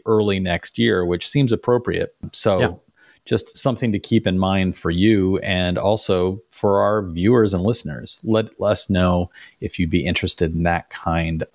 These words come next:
Speaker 1: of summarizing video that takes a big picture look at grid scale storage, and also jump into the comments and let us know what other kinds of summary videos would be,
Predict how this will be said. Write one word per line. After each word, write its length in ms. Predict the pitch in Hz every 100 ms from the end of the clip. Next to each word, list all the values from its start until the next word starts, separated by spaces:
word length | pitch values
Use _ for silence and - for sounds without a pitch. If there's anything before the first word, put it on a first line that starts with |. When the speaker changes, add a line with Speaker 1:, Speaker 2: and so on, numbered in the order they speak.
| -
Speaker 1:
of 280 | 87 82 -
summarizing 880 | - - 110 98 90 85 85 82 85
video 480 | 80 85 85 78 -
that 180 | 87 -
takes 380 | - 82 - - - -
a 80 | 110
big 280 | 101 139 120
picture 300 | 120 - 101
look 280 | 92 95 -
at 160 | 85 -
grid 240 | 104 95
scale 280 | - 90 87
storage, 520 | - - 98 92 92 - - _ _ _ -
and 420 | 120 120 107 107 -
also 480 | 113 147 - 90
jump 240 | 87 101 92
into 140 | 101
the 100 | 95
comments 540 | - 107 95 95 92 -
and 160 | 107
let 180 | 107 107
us 160 | 107 110
know 380 | 101 98 92 - _ _ _ _ _
what 300 | 117 113 135
other 260 | - 107 123
kinds 560 | - - 101 92 90 - -
of 160 | 90
summary 760 | - - 107 101 90 85 82 -
videos 480 | 87 87 87 85 80
would 120 | 80
be, 200 | 90 82